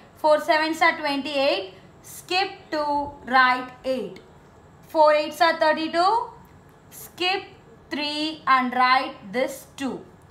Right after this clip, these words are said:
Four nines are thirty-six. Skip three and write six. Four tens are forty. Skip this four and write this zero.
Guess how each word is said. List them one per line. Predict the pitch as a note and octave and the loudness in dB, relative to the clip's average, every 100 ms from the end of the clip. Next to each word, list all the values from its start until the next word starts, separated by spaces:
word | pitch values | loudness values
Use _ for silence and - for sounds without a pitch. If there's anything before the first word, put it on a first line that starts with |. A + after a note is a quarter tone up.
| - - - | -20 -20 -20
Four | - D#4+ D4+ | 2 4 4
nines | D4 D4 D#4 E4 | 4 0 0 2
are | E4 D#4+ | 2 2
thirty-six. | D4+ D4 D#4 D#4 - C4+ E4+ - - - | 0 2 0 -2 -2 2 2 0 -12 -20
Skip | - - - F#4 F#4+ - - | -20 -18 -4 -2 -2 -12 -6
three | D4+ D4 C#4+ C#4 - | -6 -4 -6 -8 -4
and | B3 A#3 | -4 -4
write | A#3+ A#3+ B3 A#3+ | -2 0 0 -2
six. | - - E4 C4+ - - - - - - - | -10 -6 -2 -2 -2 -14 -18 -20 -20 -20 -20
Four | - E4+ E4+ F4 | -2 6 8 6
tens | F4 D#4+ C#4+ | 2 0 2
are | D4+ D4 | 4 4
forty. | - C#4 C4 D4 - B3 A3+ A#3 - - | 4 4 4 2 -4 -8 -8 -12 -16 -20
Skip | - - E4+ E4 A#3+ | -20 -6 -2 -2 -2
this | F4+ F4+ | -4 -4
four | - C4+ B3+ B3+ A#3+ | -2 0 0 -2 -4
and | A#3 A#3 A3 | -2 -2 -2
write | A3+ A3+ A#3+ A3 F#3 | 0 0 0 -4 -4
this | C4+ - F#3 | -4 -4 -8
zero. | G#3 F#3+ F#3+ G#3+ G3 E3 | -12 -10 -6 -4 -4 -8